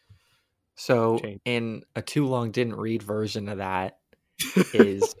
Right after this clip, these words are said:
Speaker 1: review more often to get the call right.
Speaker 2: Review anything if you're gonna have that review in, and, I mean, there needs
Speaker 1: Okay.
Speaker 2: to be res-, restrictions on how many you can review,
Speaker 1: Y-,
Speaker 2: but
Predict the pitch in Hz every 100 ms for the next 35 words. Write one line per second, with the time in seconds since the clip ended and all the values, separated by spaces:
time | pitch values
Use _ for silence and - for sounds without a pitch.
0 | - 104 110 101 120 127 120 120 110 107
1 | 104 - 107 107 110 - - 123 107 107
2 | - _ 104 - 104 98 90 98 104 104
3 | - - _ _ _ _ _ _ - -
4 | 139 127 175 - 127 165 139 - 104 95
5 | 98 107 117 127 117 117 123 117 110 107
6 | 101 107 117 98 98 101 - 104 98 98
7 | 101 - 131 120 107 131 123 117 123 107
8 | 107 _ _ - - - - 113 107 107
9 | 98 - 107 104 104 - 104 101 120 117
10 | - -